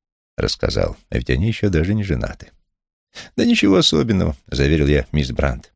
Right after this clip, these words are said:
Действительно, ничего такого. После данного мной обещания это было совершенно необязательно. Кстати, раз уж я до вас дозвонился,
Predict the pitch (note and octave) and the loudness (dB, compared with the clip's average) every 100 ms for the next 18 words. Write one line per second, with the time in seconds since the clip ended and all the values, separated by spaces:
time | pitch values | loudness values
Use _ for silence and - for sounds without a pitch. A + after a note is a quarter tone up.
0 | _ _ _ - - - G#3+ - F#3 E3+ | _ _ _ -20 -8 0 0 2 0 2
1 | G2+ E2+ D#2+ - D#2 D2 - C#2+ C2 - | 2 2 2 2 2 0 2 2 0 -4
2 | _ _ _ _ _ _ - - G2 E2 | _ _ _ _ _ _ -6 0 2 4
3 | G#2 G2 F2+ E2+ F2 D#2 D2+ - F#2+ A#2+ | 4 6 4 4 4 4 2 2 2 2
4 | A2 - A1+ A1+ - A#1 - - A#2+ C#3+ | 0 -2 -4 -4 -2 -2 -2 -2 0 0
5 | - B2+ - - A2 - _ _ _ _ | -2 -2 -2 -4 -8 -8 _ _ _ _
6 | _ - - D3+ C3 F#2+ - A2+ E3 E3+ | _ -8 2 2 4 0 -2 0 0 0
7 | - - G2 F#2+ D#2+ D#2+ E2 A2+ D#3+ - | 0 2 4 4 4 4 4 2 0 0